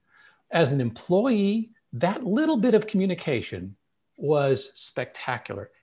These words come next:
And I'll tell you what, that happened easily thirty some odd years ago. I still have that memo, that, that note that he left on my typewriter to this day,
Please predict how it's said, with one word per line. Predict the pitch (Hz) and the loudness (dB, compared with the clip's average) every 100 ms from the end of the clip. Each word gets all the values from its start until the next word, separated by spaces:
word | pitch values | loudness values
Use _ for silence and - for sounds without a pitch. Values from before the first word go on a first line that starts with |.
| - | -6
And | 160 | -2
I'll | 160 | -2
tell | 156 262 | 0 0
you | 233 | 2
what, | 117 - | 2 0
that | 180 | 0
happened | 214 214 175 123 - _ - | 0 0 0 -2 -6 _ -2
easily | 202 151 123 104 | 0 0 0 -6
thirty | - 127 120 | -4 -2 -2
some | 117 127 | -4 -4
odd | 113 | -6
years | 107 127 131 | -4 -6 -6
ago. | 135 139 165 - _ _ _ - | -4 -6 -6 -14 _ _ _ -8
I | 151 | -6
still | 139 - - 196 165 | -6 -8 0 2 2
have | 160 143 | -2 -4
that | 143 - | -4 -6
memo, | 139 135 92 82 _ | -6 -6 -8 -12 _
that, | 123 - _ | -12 -12 _
that | 123 131 | -8 -6
note | 131 151 123 - | -4 -2 -4 -6
that | 117 | -12
he | 131 | -10
left | 120 - | -10 -10
on | 113 | -10
my | 110 | -10
typewriter | - 120 107 107 101 101 | -8 -8 -8 -10 -12 -14
to | 107 | -14
this | 104 - | -14 -14
day, | 117 110 | -16 -16